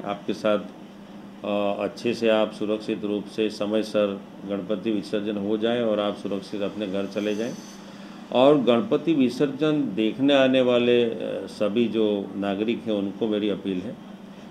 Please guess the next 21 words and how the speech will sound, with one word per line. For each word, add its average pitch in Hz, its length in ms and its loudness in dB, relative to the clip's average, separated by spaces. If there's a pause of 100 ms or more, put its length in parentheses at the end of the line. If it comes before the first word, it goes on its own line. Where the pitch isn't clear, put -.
(540)
कि 123 120 0
आप, 117 380 2
आ, 120 480 4 (1200)
इसकी 117 240 0
गंभीरता 113 560 2
को 117 140 2
समझें 110 460 0
कि 123 80 0
दो 113 220 2
साल 113 260 0
के 110 120 -2
बाद 113 280 2
ये 113 60 0
प्रसंग 107 420 -2
आ 104 140 2
रहा 123 200 6
है 131 220 -4
और 107 220 0
सरकार 104 460 0
ने 120 280 2
आपकी 113 640 0